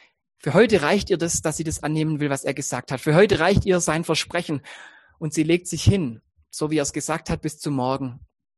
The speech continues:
Natürlich kreisen ihre Gedanken um alles, was sich gerade jetzt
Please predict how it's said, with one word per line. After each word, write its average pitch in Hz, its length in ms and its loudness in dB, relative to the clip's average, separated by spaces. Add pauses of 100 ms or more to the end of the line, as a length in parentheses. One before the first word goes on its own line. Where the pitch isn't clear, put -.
(880)
Natürlich 180 340 0
kreisen 156 320 2
ihre 156 180 4
Gedanken 147 380 0
um 131 100 -2
alles, 156 280 0
was 143 160 -4
sich - 160 -10
gerade 139 300 -2
jetzt - 260 -6